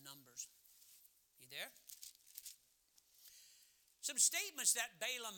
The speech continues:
made just to kind of show you where he was at. In Numbers twenty-two, verse number thirty-eight. Twenty-two and verse number thirty-eight. Here's what he says in, in, in there. "The word that God putteth in my mouth, that shall I speak."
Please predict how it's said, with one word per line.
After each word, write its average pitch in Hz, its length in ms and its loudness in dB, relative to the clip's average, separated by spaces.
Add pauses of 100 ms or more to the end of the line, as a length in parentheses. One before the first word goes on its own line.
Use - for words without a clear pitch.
(100)
made 196 360 0
just 214 200 -2
to 214 80 -4
kind 220 280 0
of 170 80 -6
show 220 280 0
you 190 200 -8
where 196 200 -4
he 190 160 -4
was 170 240 -2
at. 180 280 2 (320)
In 226 160 -4
Numbers 285 360 0
twenty-two, 247 600 -2
verse 240 240 2
number 214 200 -6
thirty-eight. 196 600 -4 (1200)
Twenty-two 294 440 0
and 185 120 -6
verse 208 240 0
number 185 160 -8
thirty-eight. 165 480 -4
Here's 262 240 -2
what 185 160 -8
he 170 120 -8
says 143 480 2
in, 160 120 -8 (160)
in, 196 240 -6
in 190 200 -4
there. 135 200 -6 (320)
"The 185 120 -2
word 247 440 -4
that 202 240 -2
God 185 200 -2 (120)
putteth 285 320 -4
in 233 200 -2
my 202 200 0
mouth, 165 320 -2 (200)
that 220 280 0
shall 208 320 2
I 170 160 -2
speak." - 480 -6